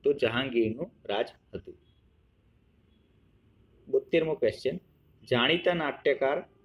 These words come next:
જયશંકર સુંદરીનું મૂળ નામ જણાવો. તો જયશંકર ભોજક તેમનું મૂળ નામ હતું. ચકોર તરીકે ઓળખાતા ગુજરાતના જાણીતા કાર્ટૂનિસ્ટનું નામ જણાવો.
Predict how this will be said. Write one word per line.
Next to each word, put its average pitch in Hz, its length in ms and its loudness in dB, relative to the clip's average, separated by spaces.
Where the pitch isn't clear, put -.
જયશંકર 160 520 2
સુંદરીનું 147 600 -2
મૂળ 135 180 -2
નામ 151 260 -8
જણાવો. 107 340 -2
તો 123 80 0
જયશંકર 151 600 2
ભોજક 123 400 2
તેમનું 127 320 0
મૂળ 120 200 0
નામ 110 260 -4
હતું. 87 280 -10
ચકોર 135 380 2
તરીકે 165 340 2
ઓળખાતા 147 500 2
ગુજરાતના 139 540 0
જાણીતા 123 500 0
કાર્ટૂનિસ્ટનું 127 880 -2
નામ 107 180 0
જણાવો. 95 380 -2